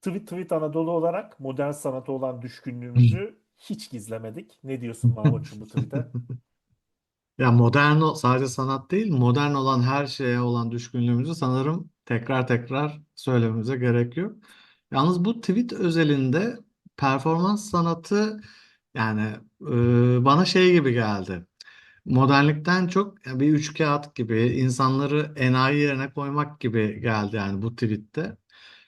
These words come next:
Speaker 2: Ya bu gösteriyi izleyenlerin birçoğu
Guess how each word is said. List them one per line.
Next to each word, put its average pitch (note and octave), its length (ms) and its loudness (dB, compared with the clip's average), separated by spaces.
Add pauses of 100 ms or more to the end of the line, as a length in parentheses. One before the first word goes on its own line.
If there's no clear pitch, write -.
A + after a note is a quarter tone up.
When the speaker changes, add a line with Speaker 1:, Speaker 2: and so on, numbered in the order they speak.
(160)
Speaker 2:
Ya A2 140 -4
bu D3+ 120 2
gösteriyi D#3+ 680 4
izleyenlerin D#3+ 960 0
birçoğu D#3 840 0